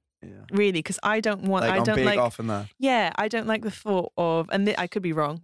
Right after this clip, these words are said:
Speaker 2: but I don't like the thought of, say, two hundred people coming to one event where I've got a kitchen
Speaker 1: While
Speaker 2: set
Speaker 1: you're
Speaker 2: up.
Speaker 1: cooking and they're
Speaker 2: Yeah,
Speaker 1: watching.
Speaker 2: that wouldn't, that's not good for me.
Speaker 1: Who the fuck's gonna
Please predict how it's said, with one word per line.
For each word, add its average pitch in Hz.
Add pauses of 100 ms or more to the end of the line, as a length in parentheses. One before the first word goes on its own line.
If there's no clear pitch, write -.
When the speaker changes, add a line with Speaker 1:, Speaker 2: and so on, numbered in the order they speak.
Speaker 2:
but -
I 196
don't 196
like 180
the 175
thought 165
of, 160 (680)
say, 175
two 220
hundred 202
people 190
coming 165
to -
one 170
event 160
where 151
I've 156
got -
a 156
kitchen 147
Speaker 1:
While 117
Speaker 2:
set 117
Speaker 1:
you're 139
Speaker 2:
up. 139
Speaker 1:
cooking 151
and 117
they're 117
Speaker 2:
Yeah, 220
Speaker 1:
watching. -
Speaker 2:
that 214
wouldn't, 214
that's 196
not 202
good 190
for 185
me. 156 (100)
Speaker 1:
Who 196
the 240
fuck's -
gonna 151